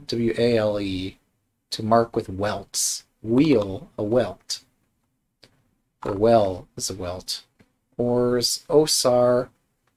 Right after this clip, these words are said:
os, an esker, a narrow ridge of gravel and sand is osar. Sora, a march bird. Uh, lathe.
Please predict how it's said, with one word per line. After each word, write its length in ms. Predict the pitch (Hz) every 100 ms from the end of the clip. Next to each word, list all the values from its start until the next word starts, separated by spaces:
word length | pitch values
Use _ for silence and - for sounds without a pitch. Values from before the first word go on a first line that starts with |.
| _
os, 460 | 139 110 - - -
an 120 | - -
esker, 500 | 147 156 - 98 95
a 60 | 95
narrow 380 | 104 113 113 110
ridge 640 | 110 127 123 123 - - _ _ -
of 100 | -
gravel 300 | 113 107 92
and 120 | 90
sand 360 | - 120 113 110
is 140 | -
osar. 640 | - 117 - 95 95 101 - _ _ _ _ _ _ _ _ _ _ _ _ _ _
Sora, 640 | - - 135 131 107 98
a 100 | 101
march 500 | 104 107 107 - - -
bird. 420 | 87 82 82 85 - - _ _ _ _ _ _ _ _ -
Uh, 320 | 98 95 92
lathe. 720 | 95 107 120 104 - - -